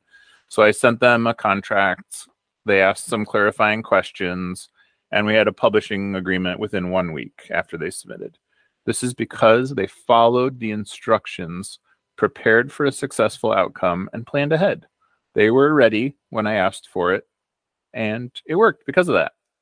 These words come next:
So we used to propose projects to authors that we saw merit in, but those projects almost never happen. So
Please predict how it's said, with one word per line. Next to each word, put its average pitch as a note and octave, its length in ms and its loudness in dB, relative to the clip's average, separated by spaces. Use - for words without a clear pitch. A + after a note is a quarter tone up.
So A#2+ 280 6
we A2+ 140 0
used C#3 280 2
to C#3+ 60 -8
propose A#2+ 380 -4
projects A2 440 0
to G2 100 -8
authors G#2 540 0
that F#2 120 -4
we F#2 120 -8
saw G2+ 320 2
merit F#2+ 420 0
in, C#3+ 400 -4
but G#2+ 220 0
those A2 220 4
projects G2+ 600 0
almost G2 400 -2
never E2 220 -6
happen. - 560 -12
So G2+ 440 2